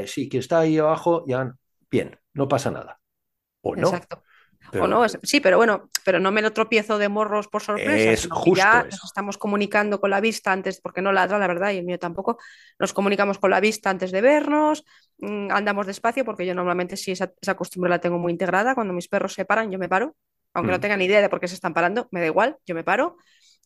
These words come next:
Speaker 2: Eh, a veces Willow incluso me mira un poco de reojo, como, "¿Qué?". Digo, "Lo que tú digas, yo prisa no tengo".
Speaker 1: <laughs>
Speaker 2: <laughs> Luego ya pues avanza, yo avanzo también, o sea,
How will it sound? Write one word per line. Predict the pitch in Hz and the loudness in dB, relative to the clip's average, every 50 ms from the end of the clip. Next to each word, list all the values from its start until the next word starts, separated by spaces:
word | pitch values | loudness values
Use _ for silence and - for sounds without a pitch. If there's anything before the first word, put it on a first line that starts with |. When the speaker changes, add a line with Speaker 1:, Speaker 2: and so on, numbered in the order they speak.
| _ | _
Speaker 2:
Eh, | - 196 180 180 175 175 175 175 170 170 165 165 165 165 - - - | -4 -2 0 0 0 0 0 0 0 0 -2 -2 -4 -4 -6 -8 -2
a | - 165 | 0 0
veces | 180 190 - 190 | 0 0 -2 -6
Willow | 190 190 185 180 170 175 | -8 -6 -6 -6 -6 -6
incluso | 175 175 180 170 185 | -8 -8 -8 -6 -6
me | 170 | -2
mira | 175 185 185 185 170 | -2 0 0 0 0
un | 170 | -2
poco | 160 170 - - 170 | -4 -6 -4 -2 -2
de | 165 165 | -2 0
reojo, | 160 170 185 185 - 247 | -2 -2 -2 -2 -4 -6
como, | 240 202 185 175 - - _ _ | -4 -4 -6 -6 -8 -12 _ _
"¿Qué?". | - 202 214 254 294 - _ | -6 -4 -4 -4 -6 -10 _
Digo, | - 156 127 147 - - _ _ _ _ _ _ _ _ _ | -12 -10 -10 -10 -12 -14 _ _ _ _ _ _ _ _ _
"Lo | 190 180 165 | -2 -2 -2
que | 170 | 0
tú | - 170 | -2 -2
digas, | 165 180 175 214 254 262 - | -2 0 0 0 0 0 -2
yo | 196 180 175 - | -2 -2 0 0
prisa | - 165 160 180 | 0 -2 -2 -2
no | 165 160 | -2 0
tengo". | 127 180 202 233 277 320 - - 190 - - - 226 214 214 - - | 0 0 2 4 2 2 6 6 4 4 6 4 4 4 4 4 6
Speaker 1:
<laughs> | |
Speaker 2:
<laughs> | 240 - - 262 262 220 - 294 - 247 214 - - 254 202 - - - - 214 202 285 277 - _ | 6 8 8 8 6 6 6 4 4 4 2 2 2 2 0 0 0 -4 -4 -4 -4 -4 -6 -10 _
Luego | - 220 220 208 190 | 2 4 6 8 8
ya | 208 208 202 | 6 6 4
pues | 208 196 202 | 2 0 2
avanza, | 196 196 190 190 190 185 - 277 302 339 247 185 | 2 4 4 2 2 -2 -2 -2 -2 -2 -4 -4
yo | 180 185 180 | -2 0 2
avanzo | 175 175 175 180 180 | 2 2 0 -2 -2
también, | - 190 175 185 233 254 277 254 | -2 -2 0 2 0 0 0 -2
o | 214 | -4
sea, | - - 208 170 - | -6 -6 -6 -6 -6